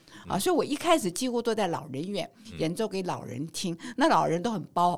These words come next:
Speaker 1: 包容我，他们也很高兴，
Speaker 2: 嗯。
Speaker 1: 我只要有吹，啊，他们也不会
Speaker 2: 就掌声不断。
Speaker 1: 对，对，对，他们也不会批评我，说：“你好不好？”
Speaker 2: <laughs>
Speaker 1: 所以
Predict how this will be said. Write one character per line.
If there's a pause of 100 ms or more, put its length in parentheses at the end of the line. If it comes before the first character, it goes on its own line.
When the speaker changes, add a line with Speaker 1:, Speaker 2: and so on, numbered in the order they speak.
Speaker 1:
包
容
我，
他
们
也
很
高
兴，
Speaker 2:
嗯。
Speaker 1:
我
只
要
有
吹， (240)
啊， (100)
他
们
也
不
会
Speaker 2:
就
掌
声
不
断。
Speaker 1:
对，
对，
对，
他
们
也
不
会
批
评
我，
说
：“你
好
不
好？” (280)
Speaker 2:
<laughs>
Speaker 1:
所
以